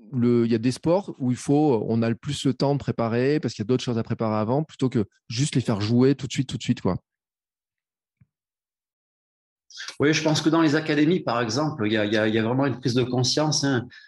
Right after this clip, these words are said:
Speaker 2: De toute manière, je pense que la formation, elle doit, elle doit commencer tôt, hein.
Speaker 1: Mm.
Speaker 2: Ça,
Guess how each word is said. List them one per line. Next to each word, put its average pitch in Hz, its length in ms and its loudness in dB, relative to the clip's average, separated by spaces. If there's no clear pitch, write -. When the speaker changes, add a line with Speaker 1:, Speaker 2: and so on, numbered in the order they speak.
Speaker 2:
De - 60 -18
toute 131 100 -4
manière, 165 340 4
je - 80 -6
pense 165 220 0
que - 60 0
la 131 40 0
formation, 143 560 0
elle 123 60 0
doit, 113 380 0
elle 107 120 -2
doit 110 120 0
commencer 120 520 0
tôt, 147 300 6
hein. 101 580 -2
Speaker 1:
Mm. 120 120 4
Speaker 2:
Ça, 113 160 -2